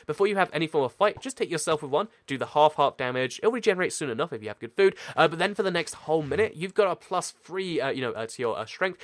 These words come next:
which is a really, really decent amount, especially if you don't have enchanted weapons, or if you're playing, you know, like, uh, when they eventually come to battle or something like that. You've gotta think, like, you can take this, uh, you know, this golden sword up to seven damage. You can make a diamond sword up to, like, ten damage.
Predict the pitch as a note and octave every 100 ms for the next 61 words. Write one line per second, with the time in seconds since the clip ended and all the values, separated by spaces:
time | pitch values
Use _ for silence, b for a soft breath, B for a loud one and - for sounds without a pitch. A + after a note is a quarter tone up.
0 | B F3+ A3+ B3+ A3 F#3+ A3+ A3+ F3 E3
1 | E3 D3 D#3+ D3 D3 D#3 - - A#3 -
2 | A#3+ F#3+ - C#3+ C3 C3 B2 A2 - D3+
3 | - F3+ B B D3 D3 C#3+ C#3 B2 A2
4 | A2 F#2+ G2 A#2 - A2+ B2+ C3+ B2+ A#2
5 | A#2+ - A#2 - C3+ D3+ C#3 D3+ D3+ E3
6 | D3+ - D#3+ F#3+ G#3 G3 G3 B2+ B2 B
7 | B E3+ F#3 F3+ F3+ D#3+ D3+ C#3+ B2+ B2
8 | F#2+ - B2 - D3 D3 - D#3+ G3+ -
9 | - A#2 - - C3 C#3 D3 C#3 D3+ E3
10 | B B D3 E3 C3+ C#3 D3 E3+ - F#3
11 | F3+ C3+ - A2 F#2+ - D3 D3 D3+ D#3